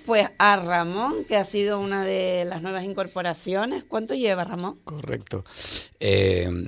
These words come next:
Speaker 2: a ver, mm, yo creo que soy el más, el más joven.
Speaker 1: Yo creo que
Speaker 2: No,
Speaker 1: sí.
Speaker 2: no de edad, eso está claro también. Pero sí de, llevo apenas tres meses.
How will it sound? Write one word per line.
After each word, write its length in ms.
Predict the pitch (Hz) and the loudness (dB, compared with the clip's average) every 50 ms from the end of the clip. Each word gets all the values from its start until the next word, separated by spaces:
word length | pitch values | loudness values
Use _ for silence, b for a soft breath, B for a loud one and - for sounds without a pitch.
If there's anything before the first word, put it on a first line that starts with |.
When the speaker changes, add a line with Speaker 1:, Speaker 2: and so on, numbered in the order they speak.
| 85 85 - - 78 - - - - - | -8 -10 -12 -14 -10 -8 -8 -8 -8 -8
Speaker 2:
a 40 | 101 | -4
ver, 220 | 101 107 - - - _ | -4 -4 -4 -6 -10 _
mm, 560 | - 95 95 95 95 95 95 92 92 87 87 - - - - - - _ _ _ _ _ _ - - - - | -6 -4 -2 0 0 0 0 0 0 -2 -4 -6 -8 -12 -16 -16 -16 _ _ _ _ _ _ -14 -12 -10 -8
yo 200 | 104 95 104 98 | -2 -2 -2 0
creo 160 | 110 117 120 | 2 0 0
que 80 | 120 | 0
soy 200 | - - 117 113 | 0 -2 0 0
el 140 | 113 107 101 | 2 2 2
más, 440 | 101 101 101 104 101 98 95 - - | 2 2 4 4 2 2 0 -2 -2
el 140 | - 95 95 | -4 -4 -2
más 140 | 101 104 - | -2 0 0
joven. 320 | 123 - 240 233 - 98 B B B B B B B B 143 | 0 -2 0 -2 -4 -2 B B B B B B B B -2
Speaker 1:
Yo 200 | 196 202 220 208 | 0 2 2 2
creo 180 | 180 170 165 170 | 2 0 2 2
que 100 | 190 - | 2 4
Speaker 2:
No, 200 | 110 117 127 135 - | 6 8 8 6 6
Speaker 1:
sí. 40 | - 101 | 4 2
Speaker 2:
no 240 | 104 107 120 135 139 | 2 6 8 8 10
de 380 | 120 135 135 127 127 123 120 117 | 10 10 12 12 12 12 12 10
edad, 300 | 110 117 123 143 165 - - - | 10 8 6 4 2 -2 -8 -10
eso 220 | - - 92 92 104 | -6 -4 -2 -2 -2
está 180 | - - 104 | 0 0 0
claro 280 | 95 104 104 107 107 101 | 2 2 2 2 0 0
también. 320 | 95 95 92 107 120 - B B B B B B B B B B B B B - - - - _ | 0 0 2 2 0 0 B B B B B B B B B B B B B -8 -8 -8 -8 _
Pero 220 | - 120 107 107 98 | 6 8 8 8 6
sí 220 | - - 123 123 | 4 4 4 4
de, 500 | 120 120 120 120 117 117 113 110 107 101 95 | 6 6 6 8 8 8 8 6 6 4 2
llevo 720 | 95 104 101 113 123 131 135 143 135 123 120 107 98 98 95 | 2 2 2 2 2 2 0 0 0 0 2 0 0 0 -2
apenas 380 | 98 87 95 95 101 101 101 - | -2 -2 -2 -2 0 -2 -4 -4
tres 240 | - 101 - 90 | -6 -6 -4 -2
meses. 340 | 87 90 107 107 - - 90 | -4 -2 -4 -6 -6 -10 -12